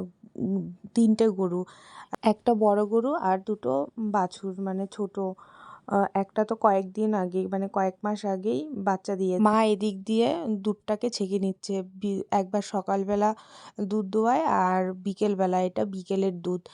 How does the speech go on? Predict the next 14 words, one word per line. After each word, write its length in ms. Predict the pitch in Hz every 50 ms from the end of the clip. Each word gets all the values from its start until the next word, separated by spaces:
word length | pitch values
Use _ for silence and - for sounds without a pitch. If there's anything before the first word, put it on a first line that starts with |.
| - - - - - - _
তো 200 | - 196 196 196
মা 360 | 196 190 190 190 190 190 196 - - - 214 190
গাই 260 | 202 190 190 190 196
ছেঁকে 360 | - - - 202 196 - 226
আর 120 | 226 220 208
দুধ 280 | 196 196 202 202 196 - -
ছ-, 180 | - - -
মানে, 440 | 202 196 196 190 185 185 180 185 190
ছাঁকা 380 | 185 - - 196 190 - - 202
হয়নি, 360 | 202 202 202 202 214 247 262
তো 160 | - 208 196
আমাকে 300 | 190 190 190 190 - 214
ছেঁকেই 440 | 214 - - 190 180 - 208 220 214
দিচ্ছিল। 520 | 202 190 180 - - - 185 175 180 180